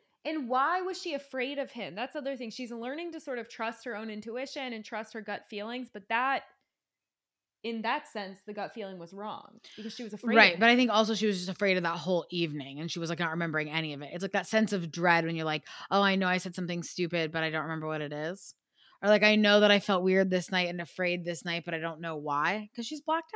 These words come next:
Speaker 2: out.
Speaker 1: But let's revisit this because presumably she was living in fear with Tom. He was abusing her the whole time, it seems like, or threatening her.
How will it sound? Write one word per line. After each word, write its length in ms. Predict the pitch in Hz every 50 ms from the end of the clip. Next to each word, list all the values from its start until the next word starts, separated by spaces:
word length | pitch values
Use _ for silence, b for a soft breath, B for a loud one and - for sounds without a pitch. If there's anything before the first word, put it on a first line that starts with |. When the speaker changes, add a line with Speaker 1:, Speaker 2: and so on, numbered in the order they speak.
| 440
Speaker 2:
out. 260 | 330 170 139 151 - _ _ _ -
Speaker 1:
But 100 | 262 285
let's 220 | 302 330 370 -
revisit 420 | 370 359 330 262 262 214 220 202 -
this 320 | 185 170 147 185 - - _
because 680 | - 233 220 - 254 226 220 220 220 220 220 214 202 -
presumably 920 | _ 247 247 208 247 277 330 359 349 247 247 226 208 214 208 202 214 220 - _ _ _
she 640 | _ - - - - 233 233 233 233 226 233 233 226 208
was 220 | 202 214 208 208 202
living 260 | 208 220 233 294 285
in 120 | 277 262
fear 680 | 247 - - 226 208 202 202 202 202 202 208 202 202 b b b b -
with 320 | 190 208 208 208 208 -
Tom. 640 | - - 202 202 180 175 175 170 175 170 180 185 190 _
He 220 | _ _ - 240 233
was 180 | 233 247 233 220
abusing 360 | 226 190 202 208 196 202 196
her 120 | 202 196
the 80 | 185 185
whole 200 | 185 208 190 190
time, 420 | 185 185 196 175 160 147 156 190
it 120 | 190 - -
seems 320 | - 185 165 175 170 -
like, 220 | 165 170 160 - -
or 80 | 165
threatening 480 | 170 - 220 202 170 156 180 156 151 165
her. 380 | 180 185 - 104 107 - 208